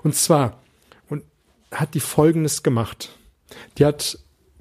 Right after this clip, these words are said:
Kleidung verkauft und hat an gut sichtbaren Positionen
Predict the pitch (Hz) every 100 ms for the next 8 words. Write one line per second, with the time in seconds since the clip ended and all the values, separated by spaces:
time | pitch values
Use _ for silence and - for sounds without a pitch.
0 | - - 135 160 175 - - - 247 -
1 | - - _ _ _ _ _ _ _ _
2 | - 156 135 170 - - - - _ _
3 | _ _ _ _ _ _ - 135 123 123
4 | 247 262 - - 151 165 180 - 165 156
5 | 143 147 - 160 143 127 - - 175 151